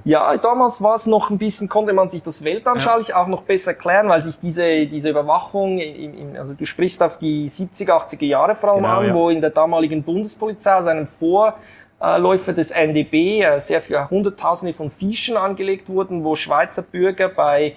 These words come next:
Speaker 1: politischen Aktivitäten überwacht wurden, die im Prinzip völlig im Rahmen der, der verfassungsmäßigen,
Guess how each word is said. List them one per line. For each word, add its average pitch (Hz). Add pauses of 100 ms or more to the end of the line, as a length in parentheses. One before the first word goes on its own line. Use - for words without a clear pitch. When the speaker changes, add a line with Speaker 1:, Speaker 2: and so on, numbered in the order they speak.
(260)
Speaker 1:
politischen 190
Aktivitäten 170
überwacht 139
wurden, 160
die 151
im 147
Prinzip 151
völlig 160
im 147
Rahmen 151
der, 143 (200)
der 127
verfassungsmäßigen, 147